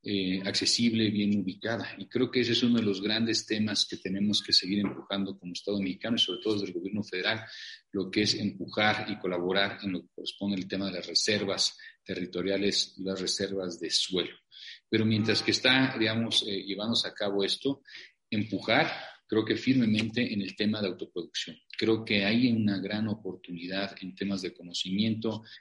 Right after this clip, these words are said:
información en tiempo y forma, información veraz que debe de tener la población mexicana,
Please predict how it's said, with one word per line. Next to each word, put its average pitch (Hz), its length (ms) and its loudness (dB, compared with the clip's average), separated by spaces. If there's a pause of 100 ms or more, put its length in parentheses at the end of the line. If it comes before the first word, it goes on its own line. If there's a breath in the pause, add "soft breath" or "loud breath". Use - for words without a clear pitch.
(140 loud breath)
información 104 1000 2
en 92 160 -4
tiempo 98 320 -2
y 85 60 -2
forma, 110 720 2
información 95 600 -2
veraz 101 440 -2
que 95 80 -8
debe 92 180 -4
de 92 80 -6
tener 90 300 -8
la 92 80 -12
población 87 420 -8
mexicana, 107 640 -6